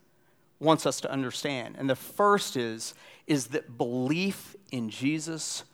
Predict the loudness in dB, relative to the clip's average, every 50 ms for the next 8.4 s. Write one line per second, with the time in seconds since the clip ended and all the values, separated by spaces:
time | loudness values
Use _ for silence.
0 | _ _ _ _ _ _ _ _ -8 -6 -4 -4 -6 -8 -10 -10 -12 -12 -12 -12
1 | -12 -10 -10 -10 -10 -12 -14 -16 -18 -20 _ _ _ _ _ _ _ _ -20 -20
2 | -20 _ -6 -6 -4 -2 0 0 2 2 2 4 4 4 4 2 0 -2 -4 -4
3 | -2 -2 0 0 0 0 -4 -8 -10 -10 -10 -12 -12 -12 -10 -10 -10 -10 -10 -14
4 | -12 -12 -12 -12 -14 -16 -20 -20 _ _ _ _ _ _ _ _ _ _ -20 -20
5 | -16 -8 -2 2 4 6 6 6 6 4 2 2 2 4 2 2 0 0 0 2
6 | 4 4 4 2 2 0 0 2 2 4 4 6 4 6 6 6 6 4 4 4
7 | 2 2 0 -2 -2 -2 -4 -2 2 2 2 4 4 4 4 4 2 -2 0 4
8 | 6 6 6 6 4 0 -8